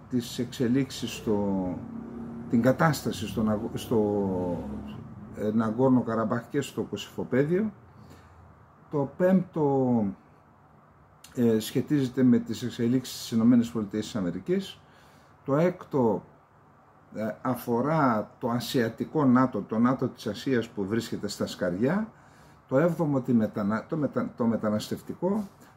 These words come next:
Το όγδοο, το θέμα της Σλοβακίας, που είναι πολύ σοβαρό, θα δείτε αρκετά πράγματα. Το ένατο, εξελίξεις που σχετίζονται με την, ε, ε, με την, ε, Κύπρο.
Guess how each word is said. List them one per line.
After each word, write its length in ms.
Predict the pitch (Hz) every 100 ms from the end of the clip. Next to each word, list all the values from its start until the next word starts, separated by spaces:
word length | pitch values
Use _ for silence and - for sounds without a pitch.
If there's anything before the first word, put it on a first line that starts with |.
| -
Το 60 |
όγδοο, 400 | 135 190 160 147
το 140 | 127 131
θέμα 200 | 160 165
της 100 | -
Σλοβακίας, 600 | 135 117 107 - 113 131
που 120 | -
είναι 120 | 160
πολύ 260 | 147 127 135
σοβαρό, 360 | 131 101 95 120
θα 160 | 110
δείτε 440 | 117 117 101 98 - 101
αρκετά 340 | 101 104 98
πράγματα. 600 | 90 101 139 185 214 220 - - - - - - -
Το 160 | - 143
ένατο, 760 | 185 190 165 156 139 123 113 104 - -
εξελίξεις 680 | 151 - 147 156 165 151 127
που 120 | 131
σχετίζονται 560 | - 127 147 135 123
με 140 | 117 110
την, 300 | 101 104 98
ε, 340 | 98 92 90 - - - - - -
ε, 960 | 107 98 95 90 85 85 80 78 76 - -
με 120 | 110
την, 320 | 117 123 110 104
ε, 100 | 101
Κύπρο. 600 | 107 - 147 - 220